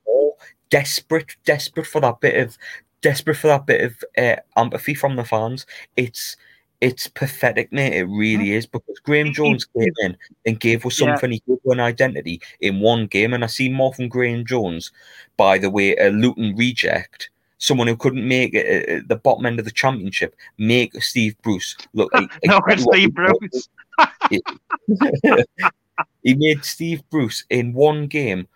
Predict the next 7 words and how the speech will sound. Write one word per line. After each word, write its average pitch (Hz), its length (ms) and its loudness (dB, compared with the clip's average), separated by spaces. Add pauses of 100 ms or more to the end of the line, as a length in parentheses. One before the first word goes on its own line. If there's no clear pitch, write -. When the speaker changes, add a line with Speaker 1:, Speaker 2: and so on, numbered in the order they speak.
(200)
Speaker 1:
from 113 300 2 (360)
eighteen 139 380 0
months 143 260 -2
of 131 140 -6
work 139 260 2
look 101 400 -4 (1120)
invalid, 98 520 0